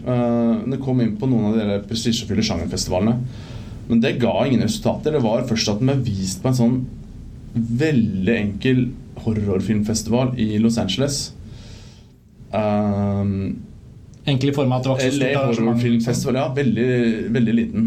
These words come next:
Speaker 2: Ok.
Speaker 1: Veldig, det var liksom, og der var det en, eh, fra et management som så den filmen, og det som skjer i Hollywood, hvis det er en som snapper opp den, og for det er der alle er sultne, liksom.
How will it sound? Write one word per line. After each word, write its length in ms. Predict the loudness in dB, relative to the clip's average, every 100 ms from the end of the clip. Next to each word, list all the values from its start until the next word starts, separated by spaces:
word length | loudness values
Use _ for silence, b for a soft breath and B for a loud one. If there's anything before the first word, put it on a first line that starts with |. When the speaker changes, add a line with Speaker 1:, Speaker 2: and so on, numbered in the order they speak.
| 2
Speaker 2:
Ok. 60 | 2
Speaker 1:
Veldig, 640 | 0 0 0 0 0 0
det 60 | 0
var 140 | 0
liksom, 240 | -2 -4 -4 -2
og 140 | -2
der 240 | 0 -2 0
var 220 | 0 0
det 60 | 0
en, 220 | 0 0 -2 -2
eh, 540 | 0 0 0 0 -2 -4 -6 -4
fra 140 | -2 0
et 100 | -2
management 420 | -4 -4 -4 -2 -2
som 80 | -4
så 220 | -2 -2
den 80 | -2
filmen, 320 | -2 -2 -4
og 320 | -4 -2 0
det 140 | 0 0
som 100 | 0
skjer 160 | 0
i 60 | 0
Hollywood, 320 | 0 0 -2 B B B B B B -12
hvis 100 | -4
det 80 | 0
er 40 | 0
en 80 | 0
som 80 | 0
snapper 320 | 0 0 0 0
opp 60 |
den, 240 | 0 -2 -4 -10 -14 -16 -10 -4
og 80 |
for 80 | -2
det 80 | 0
er 80 | 0
der 160 | 0
alle 160 | 0 0 -2
er 60 | -2
sultne, 240 | -4 -6 -6
liksom. 240 | -4